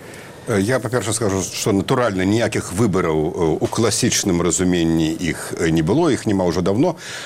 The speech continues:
Але вось якая адметнасць, э, гэтага часу, гэтага перыяду, я б сказаў, што гэта, э, парафразуючы нобелеўскую лаўрэатку, вось у, э, гэтай усёй акцыі нейкі жаночы твар. Пачынаючы ад таго, што вся гэтая кампанія,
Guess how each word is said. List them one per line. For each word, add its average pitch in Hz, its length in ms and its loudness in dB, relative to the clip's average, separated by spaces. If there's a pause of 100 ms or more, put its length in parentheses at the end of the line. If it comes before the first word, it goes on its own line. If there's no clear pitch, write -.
(160)
Але 110 180 2
вось 139 180 2
якая 139 300 2
адметнасць, 147 720 0
э, 98 480 0
гэтага 110 320 0
часу, 170 460 2
гэтага 101 280 0
перыяду, 127 460 2
я 127 40 0
б - 40 -6
сказаў, 131 300 0
што - 200 -2
гэта, 127 300 0
э, - 640 -2 (160)
парафразуючы 117 800 2
нобелеўскую 107 480 2
лаўрэатку, 139 640 0
вось 104 180 2
у, 110 300 4
э, 104 240 2
гэтай 113 240 0
усёй 123 240 2
акцыі 120 320 0
нейкі 110 240 0
жаночы 107 480 0
твар. - 320 0 (400)
Пачынаючы 135 600 0
ад - 120 -6
таго, 110 260 0
што 95 460 0 (160)
вся 117 260 2
гэтая 107 220 -2
кампанія, 98 680 0